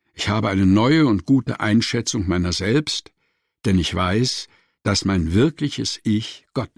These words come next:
ist. Jedes Mal, wenn ich dazu neige, mich zu kritisieren oder zu verurteilen, werde ich sofort voll Überzeugung sagen, Gott liebt mich und sorgt für mich. Ich bin seine Tochter.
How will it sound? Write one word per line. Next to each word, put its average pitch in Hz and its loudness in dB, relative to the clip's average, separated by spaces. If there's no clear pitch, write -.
ist. - -10
Jedes 175 2
Mal, 101 -2
wenn 92 -2
ich 143 -2
dazu 127 -4
neige, 98 0
mich 110 4
zu 98 -6
kritisieren 101 0
oder 90 -4
zu - -6
verurteilen, 117 -2
werde 110 0
ich - -2
sofort 151 -4
voll - -2
Überzeugung 139 -2
sagen, 101 -2
Gott 117 -2
liebt 139 -2
mich 151 0
und 110 2
sorgt - -8
für - -10
mich. - -8
Ich - 0
bin 98 2
seine 92 -4
Tochter. - -12